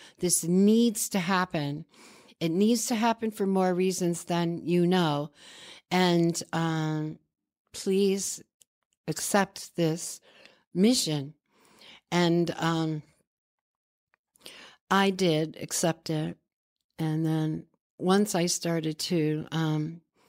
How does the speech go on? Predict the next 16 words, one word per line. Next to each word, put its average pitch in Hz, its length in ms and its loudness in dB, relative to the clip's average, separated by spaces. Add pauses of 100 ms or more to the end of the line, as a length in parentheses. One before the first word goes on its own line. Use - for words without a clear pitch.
(140)
teach - 460 -2 (180)
Reiki 185 320 2
masters 160 760 -2 (320)
in, 175 140 -4 (160)
in 175 140 4
the 160 100 2
very 165 260 2
first 165 340 -4
class 165 360 0
in 160 80 -2
New 165 100 2
York 160 240 0
City, 185 480 0 (480)
it 208 80 0
just 214 280 -4
exploded. 214 880 0